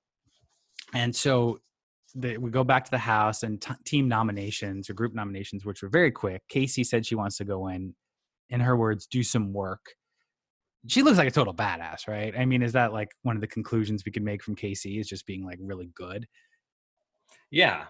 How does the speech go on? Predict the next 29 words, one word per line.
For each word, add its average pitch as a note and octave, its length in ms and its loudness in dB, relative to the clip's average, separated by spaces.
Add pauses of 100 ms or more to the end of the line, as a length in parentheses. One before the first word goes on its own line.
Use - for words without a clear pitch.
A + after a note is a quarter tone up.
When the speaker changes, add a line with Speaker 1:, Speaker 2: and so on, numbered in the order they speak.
Speaker 2:
I C3 120 4
think E3 180 2
that B2 120 0
she C#3+ 200 0
looks C3 300 0
really A#2+ 600 4 (220)
confident A#2 580 -4
and G#2 120 -10
good. A2 520 -4 (160)
Um, G#2 560 -2 (400)
Speaker 1:
is D3 100 2
it C#3 60 0
safe E3 220 2
to D#3 80 0
say C#3 180 4
she B2 220 0
would A#2+ 180 2
have A2+ 120 0
been A2 160 0
really A2 200 0
good A2 160 0
at G#2 60 -4
ropes G2+ 240 -4
course A2 340 -2
in G2+ 100 -6
fifth - 200 -10
grade A#2 340 -8
too? B2 280 -6
Speaker 2:
Probably. F#2 680 -4